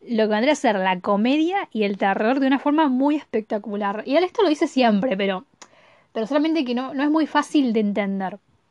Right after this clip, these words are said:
En esto de la comedia y el terror, él tiene un corto buenísimo para que lo vean,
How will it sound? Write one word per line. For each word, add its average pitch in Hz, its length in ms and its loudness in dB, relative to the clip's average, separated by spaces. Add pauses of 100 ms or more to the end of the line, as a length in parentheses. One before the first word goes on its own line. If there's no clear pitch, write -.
(1040)
En 240 160 0
esto 339 260 2
de 220 120 6
la 196 120 2
comedia 226 440 2
y - 20 4
el 208 120 0
terror, 240 460 2
él 254 160 0
tiene 262 200 2
un 254 120 4
corto 233 640 2 (360)
buenísimo 240 580 2
para 202 220 4
que 196 60 0
lo 208 120 2
vean, 220 320 0